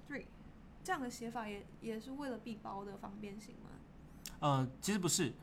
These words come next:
Speaker 2: OK，你这样的两个写法，一个会产生出来，其实最大，最大的差别是什么？OK，
Speaker 1: 你多生成了一个
Speaker 2: 又一个问题了。
Speaker 1: 什么意思？
Speaker 2: 又一个问题了，就是
Speaker 1: 又一个问题了。
Speaker 2: 我们今天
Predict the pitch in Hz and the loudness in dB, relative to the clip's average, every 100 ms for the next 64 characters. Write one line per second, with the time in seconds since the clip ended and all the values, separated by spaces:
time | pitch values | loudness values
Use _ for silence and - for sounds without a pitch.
0 | - - 135 135 123 143 170 233 165 147 | -14 0 4 4 6 6 8 8 8 6
1 | 123 120 135 135 120 139 160 143 175 123 | 6 6 6 8 8 8 6 6 6 4
2 | 113 135 131 123 113 135 160 156 156 147 | 4 4 4 4 4 4 4 8 10 10
3 | 151 143 127 127 120 107 110 113 127 - | 10 10 10 10 8 6 2 -2 -4 -8
4 | - - - - - 117 104 98 - 233 | -12 -16 -16 -16 -6 -4 -4 -6 -8 -8
5 | 240 254 285 170 175 160 156 151 135 127 | -2 0 6 10 12 12 12 12 12 10
6 | 131 160 147 120 110 107 - - - - | 8 8 8 6 4 4 0 -10 -16 -18
7 | - - - - - - 349 370 311 277 | -16 -16 -16 -16 -10 -2 2 4 2 -6
8 | - - - - 151 143 139 131 139 123 | -8 -14 -10 2 6 8 8 8 6 6
9 | 117 117 143 135 151 254 247 240 - - | 4 4 6 8 6 6 2 0 -2 4
10 | 143 143 135 135 131 190 196 190 185 185 | 8 10 10 6 6 6 8 10 10 8